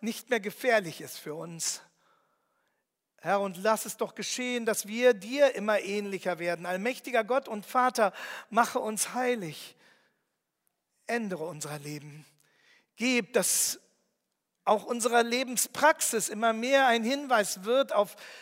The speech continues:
dich, der du uns alles geschenkt hast und den wir lieben und den wir ehren und anbeten von ganzem Herzen.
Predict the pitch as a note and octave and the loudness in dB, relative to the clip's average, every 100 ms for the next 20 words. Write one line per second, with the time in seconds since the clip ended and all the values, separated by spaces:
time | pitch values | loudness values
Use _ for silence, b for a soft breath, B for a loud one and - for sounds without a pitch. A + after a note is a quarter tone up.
0 | B F3+ C4+ - - A3+ G#3 G#3 G3+ - | B 2 4 4 -2 0 2 0 -4 -2
1 | F#3+ G3+ - G#3 F#3+ G3+ F#3 F3 D3+ - | -2 0 -4 -6 -8 -6 -6 -10 -12 -12
2 | E3 D3+ E3 D#3 D#3 F3 G#3 D#3 C3 b | -12 -10 -8 -8 -8 -8 -8 -10 -16 b
3 | b b b b b b _ _ _ _ | b b b b b b _ _ _ _
4 | _ _ _ _ _ _ _ - D3+ E3 | _ _ _ _ _ _ _ -16 -8 -6
5 | E3 D#3 - E3 G#3+ A3 G#3+ G#3+ D3+ D#3 | -6 -8 -8 -2 2 2 0 -4 -8 -6
6 | D3 C#3+ D#3+ F3+ E3+ - D#3+ D3+ D3+ - | -8 -6 -8 -8 -12 -12 -10 -10 -8 -12
7 | D3 C3 B2 - B2 | -10 -14 -10 -12 -12